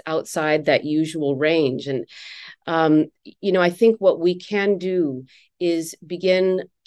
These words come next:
to have caring, supportive conversations where we don't have to have all the answers.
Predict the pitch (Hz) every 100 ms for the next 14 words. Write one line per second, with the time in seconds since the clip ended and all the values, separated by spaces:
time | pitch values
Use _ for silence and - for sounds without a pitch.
0 | - 175 160 156 156 - - 165 165 -
1 | - 170 175 170 170 175 175 156 147 165
2 | 147 139 233 233 - 175 151 143 - -
3 | - _ _ 175 190 185 202 226 233 208
4 | 170 180 156 156 151 147 170 180 139 117
5 | -